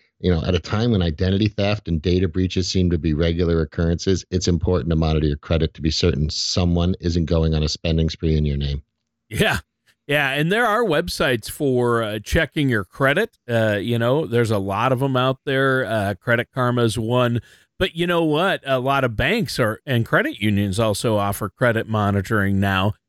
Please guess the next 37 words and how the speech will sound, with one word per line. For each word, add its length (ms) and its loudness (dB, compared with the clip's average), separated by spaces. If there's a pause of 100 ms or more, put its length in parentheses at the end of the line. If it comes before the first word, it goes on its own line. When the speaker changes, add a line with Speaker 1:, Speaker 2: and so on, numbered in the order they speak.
(140)
Speaker 2:
as 120 -4
part 300 0
of 160 -2
their 180 0
customer 460 -2
service 340 0
packages. 640 -2
And 180 0
I'm 300 -2
with 160 0
a 80 -2
credit 360 -2
union, 320 0
and 140 2
they 120 0
offer 340 -2
that. 260 0
So 240 -2
I 160 0
take 260 -4
advantage 520 0
of 100 -2
that. 240 -10
That's 200 -6
very 420 0
helpful. 420 -10
Speaker 1:
Yeah, 120 2 (180)
that's 200 -8
good 260 -2
to 60 -10
do. 300 0 (380)
You 80 0
know, 240 0 (200)
we 160 0
already 200 -2
mentioned 400 -4
budgets 520 -2